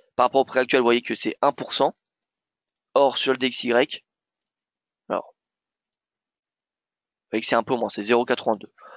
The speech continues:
C'est pour ça que le cad, à mon, personnellement, je le trouve plus intéressant à l'achat, même si pour un moment,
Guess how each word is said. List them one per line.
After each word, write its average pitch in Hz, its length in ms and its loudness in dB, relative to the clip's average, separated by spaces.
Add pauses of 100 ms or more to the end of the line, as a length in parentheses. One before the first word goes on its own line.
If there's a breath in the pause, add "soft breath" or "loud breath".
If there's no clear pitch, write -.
(240 loud breath)
C'est - 80 -16
pour - 120 -10
ça 143 120 2
que 135 140 -2
le - 60 -6
cad, 135 260 2 (1160)
à 110 80 -4
mon, 104 520 -8 (300)
personnellement, 127 640 4 (260 loud breath)
je - 60 -4
le 107 40 0
trouve - 260 -6
plus 143 180 0
intéressant 131 400 2
à 123 40 6
l'achat, 131 380 2
même 139 280 0
si - 120 -4
pour 135 180 4
un 120 60 4
moment, 117 300 4